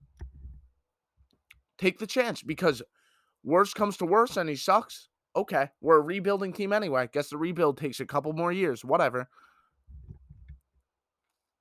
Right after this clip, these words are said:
I don't expect that to be how DeMeco Ryan's career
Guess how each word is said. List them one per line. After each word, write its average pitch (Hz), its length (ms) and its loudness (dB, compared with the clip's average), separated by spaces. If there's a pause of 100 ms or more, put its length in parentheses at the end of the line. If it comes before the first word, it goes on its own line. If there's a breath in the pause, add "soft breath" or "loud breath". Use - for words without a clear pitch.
(440)
I 143 80 2
don't 165 200 0
expect 156 300 4
that 139 140 2
to 123 80 -4
be 127 100 0
how 120 160 2
DeMeco 110 340 -4
Ryan's 95 380 -6
career 90 300 -10